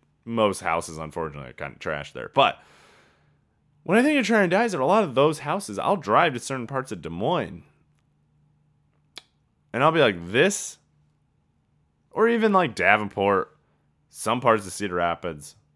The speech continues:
I haven't been through, like, Sioux City that much, so I don't know it that well. But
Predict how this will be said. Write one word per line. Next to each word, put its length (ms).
I 40
haven't 100
been 120
through, 240
like, 200
Sioux 220
City 300
that 100
much, 220
so 80
I 20
don't 340
know 80
it 100
that 240
well. 340
But 300